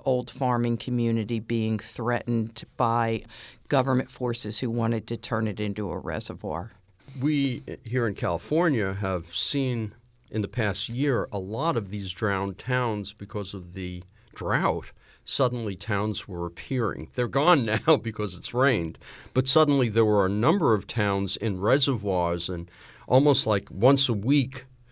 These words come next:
Speaker 2: on S F Gate, the Chronicle site, you'd see a picture of a steeple <laughs> rising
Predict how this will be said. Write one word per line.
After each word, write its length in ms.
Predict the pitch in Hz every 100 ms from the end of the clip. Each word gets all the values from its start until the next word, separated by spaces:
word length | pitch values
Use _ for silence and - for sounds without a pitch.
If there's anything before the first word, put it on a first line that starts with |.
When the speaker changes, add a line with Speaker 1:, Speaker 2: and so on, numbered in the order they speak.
| - - - -
Speaker 2:
on 240 | 101 98 90
S 220 | 127 123
F 160 | 107
Gate, 300 | - 120 107
the 40 | -
Chronicle 540 | - 113 151 151 113
site, 420 | 95 - 95 95 -
you'd 240 | 113 113
see 200 | - 127
a 60 | 110
picture 640 | - - - - 117 95
of 560 | - 101 98 95 - -
a 20 | 113
steeple 640 | - - 196 - 107 85
<laughs> 400 | 95 113 - -
rising 540 | - - - 160 135